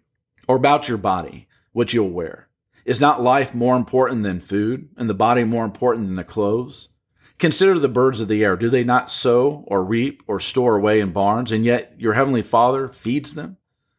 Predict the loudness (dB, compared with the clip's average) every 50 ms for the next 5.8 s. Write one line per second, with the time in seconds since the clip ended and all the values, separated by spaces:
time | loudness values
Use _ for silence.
0 | _ _ _ _ _ 0 0 2 2 4 2 2 2 2 0 0 0 -2 -4 -2
1 | 0 0 0 2 0 0 2 2 2 2 0 0 0 -4 -4 -4 -6 -6 -6 -6
2 | -6 -6 -8 -10 -14 -18 _ _ _ _ _ _ _ _ _ _ -2 2 2 4
3 | 4 2 0 -2 -2 0 0 2 2 2 2 0 0 2 2 2 2 2 0 -2
4 | -4 -4 -6 -6 -6 -4 -2 0 0 0 0 -2 -4 -8 -8 -12 -12 -10 -8 -8
5 | -2 -2 -2 -2 -2 -2 -2 0 0 0 0 -2 -8 -12 -16